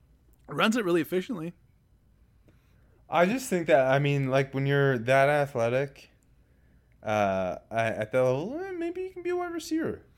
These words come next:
Speaker 1: He, hey, he could bring home the Walter Payton.
Speaker 2: Are you calling your shot?
Speaker 1: No, I'm not. <laughs> It's not my pick.
Speaker 2: He should have transferred to,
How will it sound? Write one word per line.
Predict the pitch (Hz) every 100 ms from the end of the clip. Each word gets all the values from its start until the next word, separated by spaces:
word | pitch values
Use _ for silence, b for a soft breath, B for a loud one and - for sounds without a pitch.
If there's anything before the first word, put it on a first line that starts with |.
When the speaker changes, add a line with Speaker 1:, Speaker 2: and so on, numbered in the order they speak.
| b b
Speaker 1:
He, | - 233
hey, | 403 285 135
he | 127 233
could | - 226
bring | 175
home | 160 147
the |
Walter | 131 127 117
Payton. | - 131 143 135 - _ _ _ _ _ _ _ _ b b b b b _ _ _ _ _ _ _ _ _ -
Speaker 2:
Are |
you | 101
calling | 98 110 107
your |
shot? | 104 90 87 78
Speaker 1:
No, | 113 - 143
I'm |
not. | - - - _
<laughs> | 156 -
It's | -
not | 139
my | 131
pick. | 113 117 95 _ b b b b b b b b _ _ _ _ _ _ - - -
Speaker 2:
He | - 175
should | 202 311
have | 294
transferred | - 147 143 - 143
to, | 131 127 120 117 107